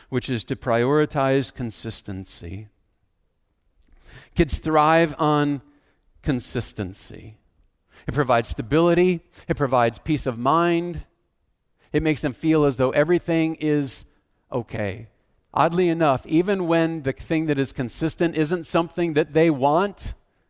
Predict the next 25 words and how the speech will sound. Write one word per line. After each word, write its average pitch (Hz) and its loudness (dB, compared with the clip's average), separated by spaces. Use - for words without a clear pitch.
it - -6
still 196 0
provides 127 -2
security 131 -6
for 95 -14
them 90 -14
because 147 -6
they 165 2
know 170 2
what's 175 0
coming. 110 -4
They 131 0
know 165 4
what's 170 -2
going 151 2
to 135 0
happen. 120 -2
They 120 -4
know 160 2
how 135 2
things 139 -4
are 127 0
going 131 -4
to - -8
unfold 120 -4